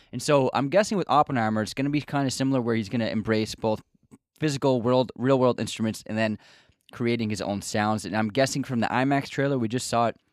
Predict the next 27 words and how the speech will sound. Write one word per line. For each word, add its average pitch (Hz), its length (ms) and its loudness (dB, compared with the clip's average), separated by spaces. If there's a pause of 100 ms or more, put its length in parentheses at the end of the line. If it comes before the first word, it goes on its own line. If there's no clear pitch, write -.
(220)
a 120 60 -16
few 117 140 -8
days 120 200 -2
ago 110 140 0
when 107 100 0
we 107 60 -2
saw 101 220 -2
Evil 98 240 -4
Dead 101 200 -2
in 95 100 -6
imax, 107 600 -4 (800)
I 110 100 -6
think 135 240 -4
that 131 160 2
we 131 100 0
heard 113 200 0
a 110 40 -2
lot 107 280 0
of, 101 220 -6 (420)
uh, 95 200 -2
some 123 240 -2
of 117 40 0
the 107 60 -4
themes 117 440 0
of 98 380 -2
Ludwig's 107 460 -2
score. 117 400 -2